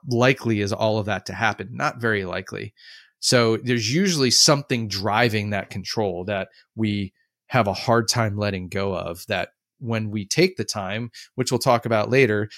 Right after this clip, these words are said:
to surrender, but then s-, get in some reflection and silence and solitude, we start to understand, "Oh, that's what that's really about."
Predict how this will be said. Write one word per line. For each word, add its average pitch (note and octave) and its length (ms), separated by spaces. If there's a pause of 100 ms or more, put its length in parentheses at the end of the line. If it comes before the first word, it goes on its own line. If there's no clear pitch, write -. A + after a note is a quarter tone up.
(140)
to A2+ 500
surrender, C#3 540
but A#2 160
then A#2 140
s-, - 240 (140)
get B2+ 160
in A#2+ 100
some A2 300 (100)
reflection A#2 560
and G2 120
silence A2 380
and F#3 80
solitude, A2+ 600
we G#2+ 60
start A#2 320
to - 120
understand, G#2+ 640 (460)
"Oh, C3 680 (440)
that's D#3 400
what A#2+ 120
that's F#2+ 320
really B2 500
about." - 400